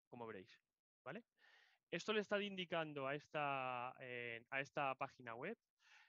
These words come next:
eh, mi nivel de seguridad es el api que hay este, soy este usuario. Es muy importante indicarle el usuario porque, eh, si le pusiera un usuario indica-, eh, incorrecto, no encontraría esa,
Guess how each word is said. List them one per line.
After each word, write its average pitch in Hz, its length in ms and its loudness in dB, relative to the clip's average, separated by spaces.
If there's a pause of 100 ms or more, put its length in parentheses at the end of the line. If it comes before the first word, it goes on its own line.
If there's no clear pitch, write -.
(120)
eh, 127 420 4
mi 131 100 -4
nivel 131 240 0
de 147 80 0
seguridad 135 500 -2
es - 160 -18
el 120 100 -4
api 120 200 -2
que - 100 -4
hay 135 120 0
este, 202 520 2
soy 127 220 -4
este 120 220 -6
usuario. 185 600 0
Es 165 120 2
muy 202 120 2
importante 185 420 0
indicarle 147 400 0
el 170 100 -2
usuario 180 500 0 (340)
porque, 127 360 2
eh, 110 840 0
si 123 460 -2
le 123 140 -2
pusiera 143 280 -2
un 156 80 0
usuario 156 340 0
indica-, 151 380 0
eh, 147 220 0
incorrecto, 147 500 -4
no 160 160 2
encontraría 151 680 0 (180)
esa, 117 580 0